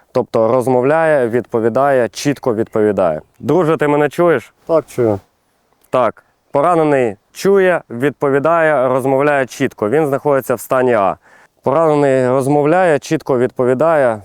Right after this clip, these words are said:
Speaker 1: значить, він дихає. Стан В. Реагує на команди.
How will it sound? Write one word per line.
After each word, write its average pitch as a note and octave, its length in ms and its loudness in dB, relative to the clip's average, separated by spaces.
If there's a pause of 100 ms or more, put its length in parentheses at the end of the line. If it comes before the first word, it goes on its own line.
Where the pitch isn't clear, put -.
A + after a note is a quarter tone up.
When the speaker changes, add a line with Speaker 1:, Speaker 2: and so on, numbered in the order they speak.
Speaker 1:
значить, B2+ 420 -4
він A2+ 260 -2
дихає. F#2 480 -2 (480)
Стан E3 380 0
В. D3 380 0
Реагує D3+ 560 0
на D3 120 0
команди. A#2+ 540 0